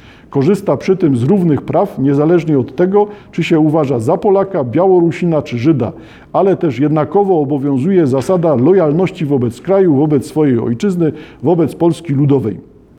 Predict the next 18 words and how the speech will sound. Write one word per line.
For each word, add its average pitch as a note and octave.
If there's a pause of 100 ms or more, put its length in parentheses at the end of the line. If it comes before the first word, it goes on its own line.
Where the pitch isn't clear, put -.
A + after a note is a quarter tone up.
(300)
Wyobraźcie C#3+
sobie C#3
państwo, D#3+
że C#3+
tutaj D3
podaje D3
nam C#3
historyk - (520)
jako C3+
źródło, C#3+ (140)
jako D3
źródło E3+
wcześniejszą E3
o C#3
pięć D3+
dni E3
wypowiedź D3+
Gierka. F#3